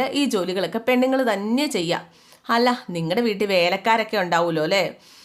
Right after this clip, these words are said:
അപ്പൊ പിന്നെ ഊരി അങ്ങ് കൊടുത്താ മതിയല്ലോ. "ആര് പറഞ്ഞു? അവിടെ എൻ്റെ വസ്ത്രങ്ങൾ ഞാൻ തന്നെ അലക്കുന്നത്.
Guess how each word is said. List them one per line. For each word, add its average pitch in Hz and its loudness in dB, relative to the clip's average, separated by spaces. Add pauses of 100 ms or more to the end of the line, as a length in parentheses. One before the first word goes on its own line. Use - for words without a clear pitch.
(320)
അപ്പൊ 370 0
പിന്നെ 277 0 (300)
ഊരി 269 0
അങ്ങ് 226 2
കൊടുത്താ 214 2
മതിയല്ലോ. 185 2 (460)
"ആര് 247 4
പറഞ്ഞു? 196 -2 (320)
അവിടെ 269 4
എൻ്റെ 220 0
വസ്ത്രങ്ങൾ 190 -2
ഞാൻ 196 2
തന്നെ 185 0
അലക്കുന്നത്. 175 -2